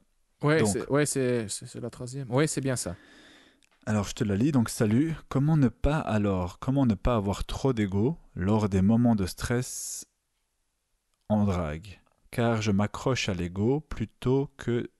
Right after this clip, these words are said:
Speaker 2: de rester serein dans certains cas de stress lors d'interactions. » Donc, en gros, ouais, comment, euh, se détacher de, de l'angoisse, de l'ego de se prendre un râteau aussi, si je comprends bien.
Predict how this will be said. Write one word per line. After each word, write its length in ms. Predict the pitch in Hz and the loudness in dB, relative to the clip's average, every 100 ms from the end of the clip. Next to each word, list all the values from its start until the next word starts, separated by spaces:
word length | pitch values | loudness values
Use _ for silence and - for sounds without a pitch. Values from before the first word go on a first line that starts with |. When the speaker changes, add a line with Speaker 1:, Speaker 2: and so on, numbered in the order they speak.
| _ _ | _ _
Speaker 2:
de 160 | 101 101 | -6 -2
rester 360 | 98 - 104 | -2 -4 -6
serein 540 | 92 - 92 95 120 143 - - - - _ | -8 -4 -2 0 0 -2 -10 -20 -20 -20 _
dans 180 | 107 98 | -4 -4
certains 480 | - 135 - - 110 | -4 -6 -4 -4 -4
cas 160 | 117 | -2
de 100 | 98 | -4
stress 480 | 87 - - 113 - | -6 -6 -4 -4 -2
lors 220 | 104 107 | -2 -2
d'interactions. » 720 | 98 95 101 87 82 - 78 80 _ _ _ - _ _ _ - - | 0 -2 -4 -6 -8 -8 -8 -10 _ _ _ -20 _ _ _ -20 -18
Donc, 140 | - | -6
en 80 | 95 | -4
gros, 340 | 92 101 98 | 0 0 0
ouais, 180 | 87 76 - 95 113 120 _ | -2 -6 -10 -16 -16 -20 _
comment, 580 | - 95 104 107 90 87 | -4 2 4 4 2 -2
euh, 100 | 85 | -6
se 120 | - | -8
détacher 580 | 95 101 92 87 - 104 | -4 -2 -2 -2 -2 -2
de, 440 | 92 87 82 85 92 - _ _ _ _ _ _ | -2 -2 -4 -6 -10 -14 _ _ _ _ _ _
de 80 | 95 | -2
l'angoisse, 800 | 90 92 101 98 - - - - _ | -2 0 0 0 -4 -12 -16 -20 _
de 100 | - | -4
l'ego 300 | 87 92 107 | -2 0 0
de 100 | 101 | -2
se 60 | - | 0
prendre 180 | 113 98 | 2 2
un 60 | |
râteau 280 | 90 92 101 | 0 -2 -4
aussi, 360 | 85 - 87 90 | -6 -8 -12 -14
si 140 | - | -14
je 60 | 101 | -10
comprends 300 | 101 92 92 | -8 -8 -6
bien. 220 | 90 87 | -8 -10